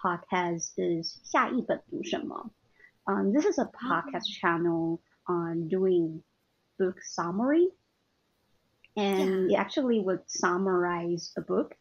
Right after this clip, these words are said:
Speaker 1: into about fifteen to twenty, uh, five minutes talk. And the
Speaker 2: Hmm.
Speaker 1: contents are really helpful and so condensed. So I think I save a lot of time,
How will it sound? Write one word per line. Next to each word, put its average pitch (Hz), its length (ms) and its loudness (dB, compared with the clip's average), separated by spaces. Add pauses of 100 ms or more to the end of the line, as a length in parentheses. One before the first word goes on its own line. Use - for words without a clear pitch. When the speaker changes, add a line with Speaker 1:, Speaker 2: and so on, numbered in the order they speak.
Speaker 1:
into 180 720 0
about 170 480 -2 (380)
fifteen 196 420 2 (100)
to 170 400 2
twenty, 170 480 -2 (340)
uh, - 500 -6 (140)
five 175 260 0
minutes 214 600 -2 (580)
talk. - 380 2 (720)
And 185 500 2
the - 60 -2
Speaker 2:
Hmm. - 100 -6
Speaker 1:
contents 311 360 8
are 180 160 2
really 208 380 0
helpful 220 540 2
and 196 140 0
so 254 360 2
condensed. 202 840 2 (280)
So - 200 4
I 196 120 2
think 381 260 4
I 180 140 0
save 196 380 -2
a 196 60 0
lot 180 300 -2
of 208 80 -8 (280)
time, 175 400 2